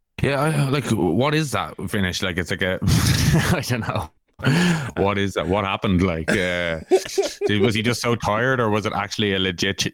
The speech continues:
Speaker 1: modified joke? I, I, like, uh,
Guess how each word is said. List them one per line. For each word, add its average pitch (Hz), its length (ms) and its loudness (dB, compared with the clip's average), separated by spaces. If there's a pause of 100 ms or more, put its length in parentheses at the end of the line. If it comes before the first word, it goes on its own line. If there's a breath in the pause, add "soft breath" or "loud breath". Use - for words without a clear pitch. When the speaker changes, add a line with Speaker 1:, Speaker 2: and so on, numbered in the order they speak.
Speaker 1:
modified 90 640 0 (300)
joke? 87 300 0 (840)
I, 87 240 -2
I, 67 200 -2
like, 95 380 -4
uh, 95 140 0